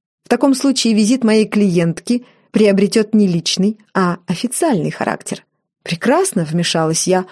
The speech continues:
устав слушать пререкания. «По-моему, мысль здравая. Мистер Харпер, мистер Тот, приглашаю вас погостить в замке». Это предложение разногласий не вызвало,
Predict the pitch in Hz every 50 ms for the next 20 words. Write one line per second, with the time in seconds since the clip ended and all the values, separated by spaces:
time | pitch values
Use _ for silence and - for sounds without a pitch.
0 | - - - 185 170 - - 196 190 190 - - 180 180 - 185 165 - - 175
1 | 175 170 175 180 - 175 165 160 165 165 165 - 180 175 185 202 262 339 392 381
2 | 359 330 277 294 294 - 294 269 247 214 214 214 185 165 151 156 151 165 - _
3 | _ _ - 269 330 - - 269 233 - - 196 185 180 180 - 185 175 - -
4 | - - 302 294 - 277 233 202 - - 190 180 170 170 - - - - - -
5 | - - 220 175 180 175 170 - - 165 170 165 175 208 277 277 - - _ _
6 | _ _ _ _ - 190 156 170 160 - - - 170 165 - - _ _ _ 170
7 | 180 202 294 370 370 302 - - 175 - _ _ _ _ _ _ _ _ _ _
8 | _ _ _ - 147 - - 170 165 - 165 156 151 156 170 165 156 170 185 196
9 | 196 202 214 214 - - - - 180 190 170 170 170 165 151 165 160 160 - -
10 | 170 175 180 180 190 220 240 277 294 302 302